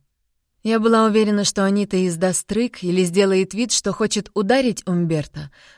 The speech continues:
но у неё было слишком хорошее настроение. Гораздо легче было сообщить Марии и Джулии, что, к сожалению, я не могу прийти на её вечеринку, чем сказать Аните, что меня пригласили отпраздновать карнавал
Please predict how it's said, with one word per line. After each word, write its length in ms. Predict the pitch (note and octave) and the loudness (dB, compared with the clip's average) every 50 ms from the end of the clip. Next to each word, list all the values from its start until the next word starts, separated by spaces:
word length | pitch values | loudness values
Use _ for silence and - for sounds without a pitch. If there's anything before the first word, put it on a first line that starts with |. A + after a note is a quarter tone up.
| _ | _
но 140 | - A3 A3+ | -2 0 2
у 20 | A#3 | 2
неё 300 | A#3 A#3+ B3 C4+ D4 A#3 | 4 4 2 2 0 -2
было 240 | F#3 F3+ E3+ E3 | -2 -2 -2 -2
слишком 520 | D#3+ - - A3+ B3+ B3+ - - F3 E3 D#3+ | -2 -4 -6 -8 -8 -10 -10 -8 -8 -6 -6
хорошее 640 | D3 - D#3+ D#3 D#3 E3 F#3+ - - - D3+ D3 D3 | -8 -8 -8 -6 -6 -6 -6 -8 -10 -12 -10 -8 -8
настроение. 920 | C#3+ D3 C#3+ - - - D3+ D3+ D3 D#3 D3 C#3+ D3 C#3+ C#3 C#3+ C#3 C3+ _ _ _ _ _ _ _ _ _ _ _ _ _ _ _ _ _ _ _ _ _ _ _ _ _ _ _ _ _ _ _ _ _ _ _ _ _ _ _ _ _ _ _ _ _ _ _ _ _ - | -8 -8 -8 -10 -10 -10 -12 -12 -10 -10 -12 -12 -12 -12 -12 -12 -14 -18 _ _ _ _ _ _ _ _ _ _ _ _ _ _ _ _ _ _ _ _ _ _ _ _ _ _ _ _ _ _ _ _ _ _ _ _ _ _ _ _ _ _ _ _ _ _ _ _ _ -2
Гораздо 400 | F3+ G3 A3+ C4 C4+ B3 G#3+ A#3 | 2 4 4 4 4 4 4 4
легче 360 | A#3 C#4 D#4+ D4 - - A3 | 4 4 2 -2 -2 -2 -2
было 240 | F#3+ F#3+ G#3 G#3 G#3 | 0 0 0 0 0
сообщить 520 | G3+ - G#3 G3+ F#3+ - - A#3+ A#3 - | 0 0 -2 -2 -4 -2 -2 -4 -2 -2
Марии 340 | G#3+ G#3 G#3 G3+ G#3+ G#3+ G#3+ | 0 0 0 0 0 0 0
и 40 | G3+ | -2
Джулии, 500 | F#3 F3+ A#3 C#4 C#4+ A#3+ F#3 F3 E3 D#3+ | -2 -2 -2 -2 -2 -2 -2 -2 -2 -4
что, 220 | D#3 - G3+ F#3 | -4 -4 -4 -6
к 60 | - - | -6 -4
сожалению, 760 | - G#3 G3+ F#3+ G3+ G#3 A3+ C#4 C#4+ B3 F#3 D#3+ D#3 C#3+ - - - - - - | -4 -4 -2 -2 0 0 0 0 0 0 0 0 0 -2 -6 -8 -18 -20 -8 -2
я 120 | F3+ G3 | 0 2
не 100 | A3 A#3 | 4 4
могу 240 | A#3 A#3 A3+ C4 C4+ | 4 4 2 2 -2
прийти 360 | - A#3+ A3 G3+ - - A3+ | 0 -2 -2 -2 -2 -2 0
на 80 | G#3+ G#3+ | 0 2
её 280 | G#3 G3+ G3+ G#3 G3+ | 2 2 2 2 0
вечеринку, 720 | F#3+ G#3+ G3 - - B3 B3+ D4+ D#4+ C#4+ - - D3+ C#3 - _ _ _ _ _ | 0 0 -4 -4 -4 -4 -4 -4 -4 -6 -6 -6 -8 -8 -8 _ _ _ _ _
чем 200 | - - E3+ F3 | -8 -4 -4 -4
сказать 400 | - - F#3+ F3 E3+ F#3 F3+ F#3 | -4 -2 -2 0 2 2 2 2
Аните, 400 | F3+ F3 F3+ G3+ A#3+ A#3+ - E3+ | 0 0 0 0 -2 -2 -4 -8
что 160 | - - F#3+ | -8 -4 -4
меня 260 | F3+ F3+ F3+ F#3 F#3 F3+ | -2 0 0 0 0 0
пригласили 640 | - F#3+ F#3 E3 F3+ F#3 F#3 - - A3+ A3 G#3+ | 0 -2 -2 0 0 0 0 -2 -2 -2 -2 0
отпраздновать 840 | G3+ G3 F#3+ F3 - - F#3+ G3 G3+ G#3 G3 G3+ F#3+ F3+ F3+ E3+ - | 0 0 0 -2 -4 -4 -2 0 0 0 0 -2 0 -2 -2 -4 -4
карнавал 600 | - F#3+ F3+ E3+ F3 E3 E3 D3+ F3+ G#3+ A3+ A#3 | -6 -4 -2 0 0 0 2 2 2 2 2 0